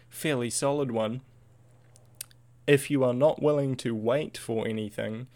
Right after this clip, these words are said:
and you simply value things in the moment, you're an idiot. Babies have potential. Moreover, they have the potential of an entire lifetime ahead.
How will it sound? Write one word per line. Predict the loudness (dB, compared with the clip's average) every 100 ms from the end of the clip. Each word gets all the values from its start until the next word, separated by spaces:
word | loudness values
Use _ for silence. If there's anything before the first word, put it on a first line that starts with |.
| -20 -20 -20 -20 -16 -6
and | -4 -4
you | -6
simply | -6 -4 -4 0 -2 -2
value | -2 0 2 0 -4
things | -6 -6 -6 -8 -10 -16 -20 -8 0
in | 2
the | 2
moment, | 2 0 2 -2 -4 -14 -6
you're | 2 2
an | 2
idiot. | 2 0 -2 -6 -16 -20 -20 -20 -20 -20 -14 0
Babies | 2 2 2 -2 -2
have | -4 -4
potential. | -8 -6 -8 -4 -2 -2 -4 -8 -20 -20 -12
Moreover, | 2 4 6 4 4
they | 4 4
have | 2 2 0 0
the | 0
potential | 0 -2 0 -2 0 0 0 2
of | 0 0
an |
entire | -6 -6 -10 -4 0 2
lifetime | 4 4 2 -2 -2 -2 -2 -4
ahead. | -6 -8